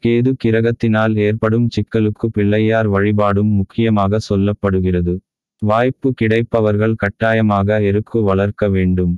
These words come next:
எருக்கு வளர்க்க கூடாது என்று சொல்லி நம்மை வேறு பக்கம் திசை திருப்பி வைத்து இருப்பார்கள். அவைகளுக்கு செவி கொடுக்காமல், எருக்கத்தம்புலியூர் என்பது தேவார பாடல் பெற்ற திருத்தலம் என்பதை புரிந்து கொண்டு, நீர் வளத்தின் முக்கியத்துவத்தை புரிந்து கொள்ளுங்கள்.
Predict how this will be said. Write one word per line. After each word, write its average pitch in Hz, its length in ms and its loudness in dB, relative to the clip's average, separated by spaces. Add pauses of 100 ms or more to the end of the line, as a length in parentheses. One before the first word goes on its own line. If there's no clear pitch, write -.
(400)
எருக்கு 117 440 -2
வளர்க்க 113 460 0
கூடாது 110 580 0
என்று 104 300 0
சொல்லி 110 380 0
நம்மை 107 440 2
வேறு 104 360 0
பக்கம் 110 440 -2
திசை 101 360 0
திருப்பி 110 480 -2
வைத்து 101 440 -2
இருப்பார்கள். 107 640 0
அவைகளுக்கு 104 680 0
செவி 107 320 -2
கொடுக்காமல், 107 760 -2
எருக்கத்தம்புலியூர் 104 1120 -2
என்பது 101 380 0 (140)
தேவார 104 460 0
பாடல் 101 420 0
பெற்ற 101 360 -2
திருத்தலம் 104 600 -2 (340)
என்பதை 117 460 2
புரிந்து 113 480 0
கொண்டு, 104 360 0
நீர் 107 280 0
வளத்தின் 104 500 0
முக்கியத்துவத்தை 104 1000 -2
புரிந்து 101 440 0
கொள்ளுங்கள். 90 520 0